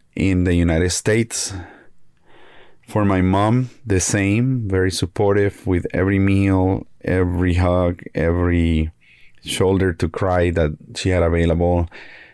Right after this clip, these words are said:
every reasonable voice that she had to offer, being a quiet, receptive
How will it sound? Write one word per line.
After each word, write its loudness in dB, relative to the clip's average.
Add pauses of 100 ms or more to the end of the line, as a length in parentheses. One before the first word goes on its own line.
(140)
every 0
reasonable 0
voice 0
that -2
she -2
had -2
to 0 (140)
offer, -2 (800)
being 2
a 0
quiet, 0 (880)
receptive -2